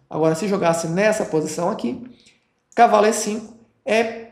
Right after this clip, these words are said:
praticamente decisiva. Não chega a ser decisiva, mas é uma vantagem muito grande. É uma vantagem de um ponto cinco, um ponto oito pras brancas, né? Então,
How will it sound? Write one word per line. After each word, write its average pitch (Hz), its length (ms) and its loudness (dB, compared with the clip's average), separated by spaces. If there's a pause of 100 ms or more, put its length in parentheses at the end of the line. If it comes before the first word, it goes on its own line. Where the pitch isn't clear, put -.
praticamente 269 600 0
decisiva. 202 420 -2
Não 254 120 -4
chega 269 220 0
a 233 40 2
ser 247 120 -2
decisiva, 208 440 -2
mas 226 180 -2
é 233 40 -2
uma 220 120 0
vantagem 202 340 0
muito 220 220 -4
grande. 156 420 0
É - 20 -8
uma 151 120 -6
vantagem 165 400 0
de 143 240 -4 (400)
um 196 100 -4
ponto 202 240 2
cinco, 196 500 -4 (140)
um 170 80 -2
ponto 185 300 -2
oito 160 340 0 (340)
pras 156 200 -2
brancas, 143 440 -6
né? - 120 -14
Então, 143 260 -10